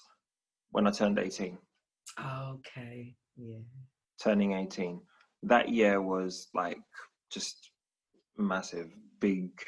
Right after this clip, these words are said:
Speaker 1: evolution for me personally, um, in terms of my personality, in terms of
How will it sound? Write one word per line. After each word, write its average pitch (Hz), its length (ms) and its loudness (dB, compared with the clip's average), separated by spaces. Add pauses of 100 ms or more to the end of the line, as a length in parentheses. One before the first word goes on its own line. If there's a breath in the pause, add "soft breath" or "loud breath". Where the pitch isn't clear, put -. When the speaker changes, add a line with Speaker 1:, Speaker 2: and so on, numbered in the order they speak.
(680)
Speaker 1:
evolution 92 840 2 (580)
for - 200 -2
me 92 440 6
personally, 90 800 2 (480 soft breath)
um, 90 600 2 (480)
in 190 120 2
terms 90 400 4
of 87 220 4
my 90 120 2
personality, 98 1120 6
in 95 120 2 (180)
terms 95 380 4
of 92 320 4